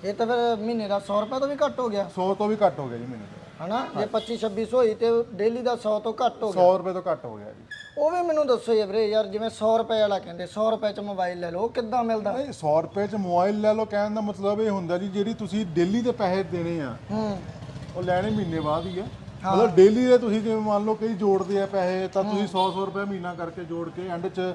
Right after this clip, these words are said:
Speaker 2: ਜਿਹੜੀ ਪੱਚੀ ਛੱਬੀ ਸੌ ਰੁਪਏ ਕਿਸ਼ਤ ਆ, ਉਹ ਤੁਸੀਂ ਭਰ ਸਕਦੇ ਹੋ, ਜਿਵੇਂ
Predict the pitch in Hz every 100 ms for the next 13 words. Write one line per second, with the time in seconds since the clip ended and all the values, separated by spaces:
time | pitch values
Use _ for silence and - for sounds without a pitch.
0 | - - - 151 175 196 180 185 175 160
1 | 165 175 165 165 165 - 170 160 156 175
2 | 160 120 143 135 143 147 147 147